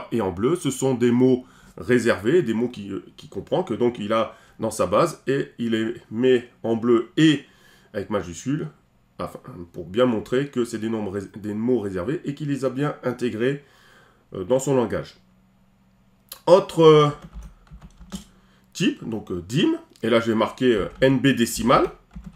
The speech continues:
as, j'ai dit espace, voilà, as,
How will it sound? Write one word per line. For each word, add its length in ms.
as, 380
j'ai 140
dit 200
espace, 600
voilà, 340
as, 420